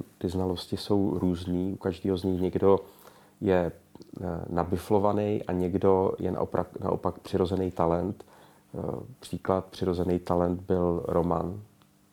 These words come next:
a ten, ten opravdu nevěděl v podstatě nic, ale cokoliv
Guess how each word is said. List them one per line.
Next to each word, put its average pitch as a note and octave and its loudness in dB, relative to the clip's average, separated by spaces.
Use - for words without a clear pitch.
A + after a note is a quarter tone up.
a E2 -2
ten, F2 -2
ten F2+ -2
opravdu F#2 0
nevěděl F#2 2
v - -20
podstatě - -2
nic, F#2+ -2
ale F#2 0
cokoliv G#2 0